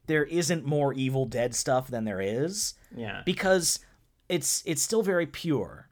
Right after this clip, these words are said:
Speaker 1: All of
Speaker 2: Yeah.
Speaker 1: it that's there is made with enthusiasm and love from the filmmakers.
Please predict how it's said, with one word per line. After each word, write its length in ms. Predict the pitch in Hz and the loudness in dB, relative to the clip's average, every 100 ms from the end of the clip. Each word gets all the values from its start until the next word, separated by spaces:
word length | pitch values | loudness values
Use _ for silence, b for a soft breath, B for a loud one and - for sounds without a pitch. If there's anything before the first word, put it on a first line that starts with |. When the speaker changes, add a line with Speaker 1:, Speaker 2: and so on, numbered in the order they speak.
| _ _ | _ _
Speaker 1:
All 200 | 131 175 | 2 6
of 80 | |
Speaker 2:
Yeah. 60 | 240 | 4
Speaker 1:
it 60 | 233 | 4
that's 160 | 220 | -2
there 380 | 185 170 160 160 | 4 6 6 4
is 260 | 160 151 131 | 0 -2 0
made 220 | 139 139 | -2 0
with 120 | 135 | -2
enthusiasm 960 | 113 110 143 156 156 180 160 165 165 165 | -4 -4 -2 -2 0 0 2 0 0 -2
and 180 | 123 | -4
love 400 | 110 107 117 147 | -4 0 2 0
from 220 | 156 156 127 | -2 -4 -4
the 60 | |
filmmakers. 840 | 110 113 123 143 151 196 208 220 | -4 -4 0 0 0 0 0 -2